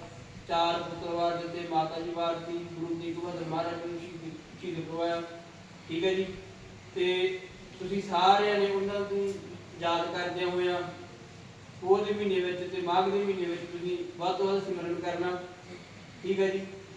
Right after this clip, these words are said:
ਤੇ ਆਪਣਾ ਮਨ ਬਣਾਓ ਵੀ ਆਪਾਂ ਅੰਮ੍ਰਿਤ ਵੀ ਛਕੀਏ। ਦੇਖੋ, ਕਲਗੀਧਰ ਪਾਤਸ਼ਾਹ ਨੇ ਕਿੱਡੀ ਆਪਣੇ ਤੇ ਰਹਿਮਤ ਕੀਤੀ,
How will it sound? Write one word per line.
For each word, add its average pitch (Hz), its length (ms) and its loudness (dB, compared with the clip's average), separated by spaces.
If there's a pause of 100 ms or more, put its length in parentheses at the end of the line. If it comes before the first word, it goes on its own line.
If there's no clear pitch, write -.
(160)
ਤੇ 190 60 0
ਆਪਣਾ 190 240 2
ਮਨ 180 260 2
ਬਣਾਓ 185 220 0
ਵੀ 190 120 8
ਆਪਾਂ 185 200 2
ਅੰਮ੍ਰਿਤ 180 240 -2
ਵੀ 190 100 -2
ਛਕੀਏ। 147 340 -8 (840)
ਦੇਖੋ, 175 180 -2
ਕਲਗੀਧਰ 190 540 2
ਪਾਤਸ਼ਾਹ 180 360 0
ਨੇ 190 60 2
ਕਿੱਡੀ 180 340 0
ਆਪਣੇ 180 420 0
ਤੇ 180 120 0
ਰਹਿਮਤ - 300 0
ਕੀਤੀ, 349 360 -8